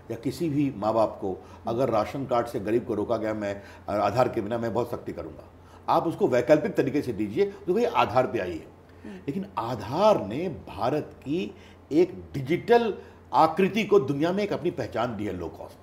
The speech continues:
Speaker 1: इस बात को समझिए। और देखिए श्वेता जी, एक सौ तीस करोड़ के हिंदुस्तान में एक सौ बाईस करोड़ आधार है,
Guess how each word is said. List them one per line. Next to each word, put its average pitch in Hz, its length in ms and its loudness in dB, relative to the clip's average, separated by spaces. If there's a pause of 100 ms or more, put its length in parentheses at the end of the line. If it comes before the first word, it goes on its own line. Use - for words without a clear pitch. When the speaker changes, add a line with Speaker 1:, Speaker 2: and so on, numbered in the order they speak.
(300)
Speaker 1:
इस - 60 -18
बात 127 160 -4
को - 60 -4
समझिए। 95 440 -12 (800)
और 95 160 -6
देखिए 98 380 -4
श्वेता 110 280 -4
जी, 98 220 -4 (1200)
एक 160 160 4
सौ 185 240 4
तीस 240 500 0
करोड़ 196 320 4
के 190 80 2
हिंदुस्तान 151 640 2
में 117 320 -6 (640)
एक 156 140 2
सौ 165 200 2
बाईस 165 380 8
करोड़ 180 220 4
आधार 135 340 8
है, 117 260 0